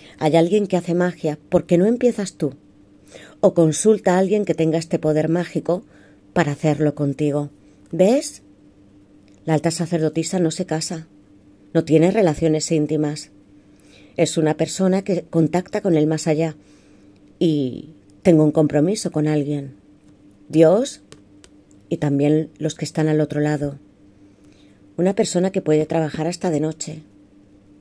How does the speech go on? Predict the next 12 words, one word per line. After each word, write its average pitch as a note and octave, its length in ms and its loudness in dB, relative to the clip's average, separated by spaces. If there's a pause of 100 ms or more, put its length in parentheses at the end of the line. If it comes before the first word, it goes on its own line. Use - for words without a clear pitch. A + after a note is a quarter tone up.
(160)
Tauro, E3+ 380 0
escucha D#3+ 420 -4
bien. E3 340 -2 (1080)
El E3 140 2
rey E3+ 160 2
de F#3+ 120 2
bastos F3 420 -2
conquistando E3 640 -2
una G#3 100 0
emperatriz D#3+ 680 -2
y E3+ 60 2
antes F3+ 580 -2